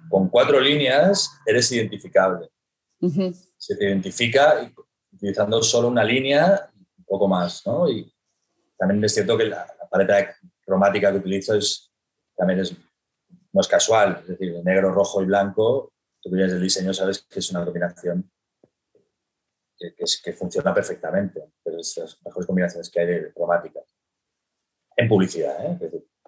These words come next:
Speaker 1: el tema publicitario. Pero, eh, sí, cons-, he conseguido, pues,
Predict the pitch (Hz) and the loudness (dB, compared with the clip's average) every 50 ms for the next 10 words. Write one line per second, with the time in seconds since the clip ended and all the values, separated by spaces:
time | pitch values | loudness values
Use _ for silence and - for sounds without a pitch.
0 | _ _ - - - 90 87 87 85 - 85 80 - - 82 80 76 76 - 113 | _ _ -18 -10 -4 0 0 0 0 -2 -8 -10 -8 -6 -6 -6 -6 -4 0 0
1 | 113 113 123 147 147 - - - _ _ _ - _ _ - - 117 113 110 107 | 2 4 4 4 2 0 -4 -14 _ _ _ -20 _ _ -2 2 2 4 4 2
2 | 104 101 98 95 92 92 90 90 87 87 82 - _ - - - 143 143 139 143 | 2 0 0 0 0 -2 -2 -2 -4 -6 -8 -14 _ -4 0 2 4 4 2 2
3 | 139 123 117 117 - - - 117 113 120 117 113 131 131 127 127 131 139 139 127 | 2 0 0 0 -2 -4 -4 -2 -2 0 0 2 2 2 4 4 4 4 4 4
4 | 135 - - - - - - - | 2 2 2 2 0 -2 -8 -12